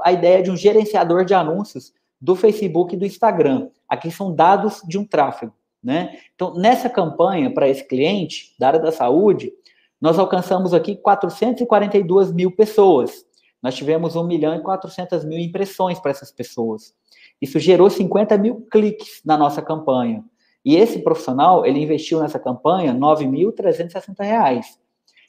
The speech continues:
Então, é muito importante entender que o jogo do tráfego, ele envolve investimento. Às vezes eu recebo alguns clientes aqui que querem ter o benefício do marketing digital, mas não querem investir. "Ora, Rodrigo, mas isso é muito dinheiro." Quando a gente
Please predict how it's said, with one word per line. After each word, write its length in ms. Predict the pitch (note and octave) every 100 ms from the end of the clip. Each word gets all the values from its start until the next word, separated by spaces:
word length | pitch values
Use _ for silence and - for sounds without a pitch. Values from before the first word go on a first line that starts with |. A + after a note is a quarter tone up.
| -
Então, 380 | A#2+ C#3 D3+ E3
é 100 | C#3+
muito 240 | D3 E3+
importante 800 | G3 G3+ F3+ - D3+ E3+ D3+ - D#3+
entender 600 | E3 D#3 C3+ C#3 F#3 - - _ _
que 100 | D3+
o 100 | C#3+
jogo 400 | A#2 F3 G#3 D3
do 160 | C3 C3+
tráfego, 460 | C3+ E3 G3 B2 - -
ele 140 | B2+
envolve 300 | B2+ B2+ C3+
investimento. 680 | D3+ F3+ - A#3 F#3+ C#3+ - _ _ _ _
Às 180 | A2+ A#2
vezes 200 | B2 C3
eu 60 | D3+
recebo 380 | E3+ E3+ D#3+ D3
alguns 220 | C#3 D3
clientes 360 | D#3 D3+ D3+
aqui 420 | D#3 D#3 E3+ A#3 - _ _ -
que 100 | D3+
querem 400 | D#3 G3 A#3+ A3+
ter 120 | G3
o 60 | E3
benefício 600 | E3 D#3 D3+ D3+ D3 C#3
do 100 | B2+
marketing 480 | C3+ C3+ C3 -
digital, 520 | C3+ E3+ F3+ E3 G3 - - _
mas 160 | D#3 E3
não 120 | F#3+
querem 280 | G#3 F#3+ G#3
investir. 640 | G3 A3+ - - G#3 F3 _ _ _ -
"Ora, 200 | - G#3+
Rodrigo, 320 | G3+ F3 F3+
mas 160 | F3 G3
isso 160 | F#3
é 20 | A3+
muito 280 | G#3 A3+
dinheiro." 720 | G3+ A3 A#3+ F#3+ G3+ D#3 A2 - - _ _ _ _
Quando 220 | - A#3
a 60 | D4+
gente 280 | A#3+ A3+